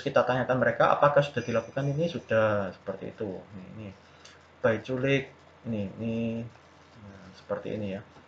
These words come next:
Jadi ceritanya ini kita tanyakan ke mereka, lalu yang benar dicentang, yang tidak seperti ini misalnya. Apakah invoice pre-number and accounting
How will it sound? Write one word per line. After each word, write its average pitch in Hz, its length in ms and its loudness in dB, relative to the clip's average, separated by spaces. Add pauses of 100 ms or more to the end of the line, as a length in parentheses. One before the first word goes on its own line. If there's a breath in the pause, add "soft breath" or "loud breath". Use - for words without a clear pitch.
(120)
Jadi 120 220 0
ceritanya 139 500 2
ini 160 160 2
kita 139 320 2
tanyakan 135 480 2
ke 139 80 4
mereka, 143 640 4 (400)
lalu 135 480 4 (560)
yang 143 220 8
benar 135 420 4
dicentang, 113 640 2
yang 117 160 2
tidak 175 480 10
seperti - 320 -2
ini 127 160 -2
misalnya. 107 400 -4 (960 loud breath)
Apakah 190 560 8
invoice 185 460 10
pre-number 160 580 6
and 139 160 0
accounting 165 480 2